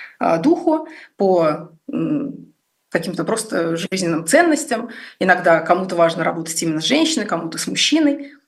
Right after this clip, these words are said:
А, и вот такой фактор, как опыт эмиграции, это тоже для многих оказывается важным. Поймёт меня мой психолог или нет?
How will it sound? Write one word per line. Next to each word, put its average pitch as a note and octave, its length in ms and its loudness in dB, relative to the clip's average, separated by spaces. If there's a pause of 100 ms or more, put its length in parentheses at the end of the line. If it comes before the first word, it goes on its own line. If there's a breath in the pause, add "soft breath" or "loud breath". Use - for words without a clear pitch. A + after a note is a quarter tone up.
(320)
А, F#3 400 2
и A3+ 80 -2
вот - 440 -4
такой B3 280 4
фактор, B3 480 2
как - 360 -2 (260)
опыт A#3+ 340 0
эмиграции, A3 560 2
это - 220 -4
тоже D4 380 0
для G3 180 -2
многих A3 340 -4
оказывается G3+ 540 0
важным. E3+ 520 -2 (300)
Поймёт G#3 340 2
меня B3 460 4
мой G3+ 200 -2
психолог F#3+ 480 0
или G#3 200 -2
нет? F#3 340 -4